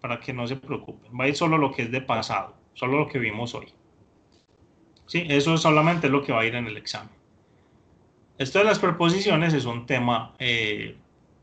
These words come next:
que es complementario, pero no lo voy a evaluar todavía. Más adelante. Entonces, como les decía más, eh, antes de empezar con lo de la presentación,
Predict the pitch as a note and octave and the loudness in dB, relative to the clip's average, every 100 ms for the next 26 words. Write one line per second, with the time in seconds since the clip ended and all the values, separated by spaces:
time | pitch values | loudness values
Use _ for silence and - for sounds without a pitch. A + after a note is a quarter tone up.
0 | _ _ _ _ - B2+ - D#3+ E3 E3 | _ _ _ _ -4 -4 2 2 4 4
1 | D#3+ D3 D3 F3 C3+ B2+ C3+ - C3+ C3+ | 4 2 2 2 4 2 -4 -4 -4 -2
2 | B2+ A#2+ B2+ C3 C3 A2+ A2 G2+ - B2 | -2 -2 0 0 2 0 0 -6 -6 -2
3 | C3+ D#3 A2+ - _ _ _ _ _ - | 0 0 -4 -10 _ _ _ _ _ -8
4 | A#2+ C3 C#3 A2+ G2+ - _ _ _ _ | -4 -2 -2 -4 -8 -16 _ _ _ _
5 | _ _ _ _ _ _ _ _ _ _ | _ _ _ _ _ _ _ _ _ _
6 | _ _ _ _ _ _ _ _ _ _ | _ _ _ _ _ _ _ _ _ _
7 | _ _ _ _ C#2 _ _ _ _ _ | _ _ _ _ _ _ _ _ _ _
8 | _ _ _ _ _ - _ _ _ _ | _ _ _ _ _ -20 _ _ _ _
9 | _ _ _ - D#3+ E3 C#3 C3 D#3+ D#3+ | _ _ _ -2 4 4 4 4 4 4
10 | D#3 E3 F#3 G3+ F#3+ - - - _ - | 4 4 4 4 2 -2 -8 -12 _ -2
11 | E3+ E3+ E3+ D#3+ C#3 D3 C#3+ E3+ E3 C#3 | 0 2 0 0 0 -2 0 2 4 4
12 | C3 B2 A#2+ B2+ C3+ A#2+ - D#3 D#3 C3 | 4 0 -2 0 0 0 0 2 2 2
13 | A#2+ A#2+ A2+ A2 A2 G#2 B2+ B2+ C3+ B2+ | 2 2 2 4 2 -2 -4 -2 -2 -2
14 | A#2+ B2 - | -4 -4 -6